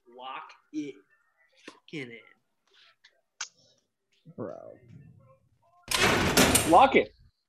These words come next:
Speaker 2: Bro.
Speaker 3: 'Cause like I said last week, me and Davis could sit on the set of E S P N First Take and just go against each other constantly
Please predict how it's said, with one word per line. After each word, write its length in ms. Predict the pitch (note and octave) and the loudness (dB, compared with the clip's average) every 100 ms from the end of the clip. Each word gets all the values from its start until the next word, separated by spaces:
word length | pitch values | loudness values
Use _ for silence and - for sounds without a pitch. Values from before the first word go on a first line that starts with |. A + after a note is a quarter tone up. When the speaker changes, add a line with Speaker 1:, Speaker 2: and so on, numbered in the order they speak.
| _ _ _ _ _ _ | _ _ _ _ _ _
Speaker 2:
Bro. 100 | G#2+ | -4
Speaker 3:
'Cause 200 | G3+ F3 | 2 4
like 180 | E3+ G#3+ | 6 4
I 100 | A#3 | 4
said 220 | G#3 A#3 | 2 0
last 340 | G#3+ F3+ D#3+ - | 2 2 2 0
week, 160 | C#3+ | -10
me 180 | C3 E3+ | -6 -4
and 100 | F3+ | -2
Davis 360 | D#3+ D#3+ D#3+ - | 0 0 -2 -6
could 220 | D3+ A#2+ | -10 -10
sit 320 | - - E3 E3 | -10 -4 -4 -4
on 340 | D#3 D3+ D3+ C3+ | -4 -2 -4 -6
the 100 | B2+ | -4
set 300 | D3 C#3+ C3+ | 0 0 -2
of 100 | B2 | -2
E 120 | C#3 | -2
S 160 | C#3+ - | -2 -4
P 160 | C#3+ | -4
N 160 | C3+ B2 | -4 -2
First 280 | C3 B2 - | -2 -2 -6
Take 260 | A#2+ A#2+ - | -6 -6 -8
and 120 | B2 | -12
just 300 | A#2+ B2+ - | -4 -4 0
go 160 | C3+ C3 | 4 4
against 320 | B2 B2+ - | 4 -2 -4
each 120 | B2+ | -4
other 180 | A#2+ A2+ - | -2 -2 -2
constantly 540 | A2+ A2+ - A#2 A#2 | -6 -6 -10 -10 -10